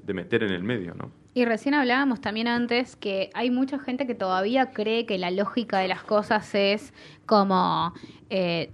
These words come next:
Speaker 2: bueno, pero si sos, eh, un talentoso,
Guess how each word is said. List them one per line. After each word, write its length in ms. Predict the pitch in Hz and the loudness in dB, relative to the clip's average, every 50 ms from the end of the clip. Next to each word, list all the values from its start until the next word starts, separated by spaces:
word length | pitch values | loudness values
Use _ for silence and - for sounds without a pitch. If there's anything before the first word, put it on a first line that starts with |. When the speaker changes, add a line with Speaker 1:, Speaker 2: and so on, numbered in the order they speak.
| - - - - | -14 -18 -12 -2
Speaker 2:
bueno, 440 | 226 269 294 302 262 226 214 208 - | 2 4 4 4 4 2 0 0 -2
pero 720 | 226 208 208 202 196 202 190 190 185 185 180 180 185 - - - - - - | -2 -2 -2 -2 0 0 0 0 0 0 0 -2 -2 -6 -8 -14 -18 -18 -20
si 320 | - - - 269 240 226 | -20 -6 -2 0 0 0
sos, 560 | - - - 294 302 330 359 359 370 - - - | -2 -2 0 2 2 4 2 0 -2 -6 -8 -6
eh, 640 | 240 220 214 202 196 196 190 185 180 180 175 175 - - - - - - _ _ - | -2 -2 0 0 0 0 0 0 0 0 0 -2 -2 -6 -12 -16 -18 -20 _ _ 0
un 520 | 277 285 302 302 294 277 254 247 226 226 | 0 2 2 2 2 2 2 2 0 2
talentoso, 1160 | 226 214 208 208 208 214 214 220 226 220 302 302 - - - - 254 240 240 262 330 403 392 | 2 2 2 2 0 -2 -4 -6 -2 2 2 2 0 -2 -4 -2 0 2 2 2 0 -2 -6